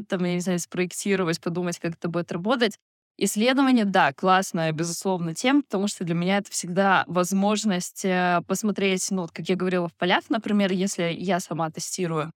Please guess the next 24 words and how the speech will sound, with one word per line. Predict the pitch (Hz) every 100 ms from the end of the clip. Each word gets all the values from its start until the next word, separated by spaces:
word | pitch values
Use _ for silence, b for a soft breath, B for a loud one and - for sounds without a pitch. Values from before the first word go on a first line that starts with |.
| _ _ _ _
а, | 170 175 175
либо | 170 220 226 220
поговорить, | 202 190 175 180 220 208 -
э, | 208 185
с | 180 -
пользователями, | 233 247 233 226 220 220 202 190 190 180 170
вообще | 160 - 226
действительно, | 180 - 208 - 196 175 175 170 B B _
ам, | 170 170 165 165 165 165 165 170 - _ B -
стать | - 190 196 202
на | 190 190
их | 190 -
сторону | - 202 240 240 220 202 190 -
и | 190 190 190 185 185 175 175 -
посмотреть, | 190 190 208 165 175 180 202 208 - 180
э, | 170 170 165
вообще | 170 - 190
другими | 170 190 175 220 202
глазами | 170 165 175 196 185
на | 180
сервис. | - 180 135 123 - - _ _ _ -
Ну | 226
и | - 190
плюс | 214 240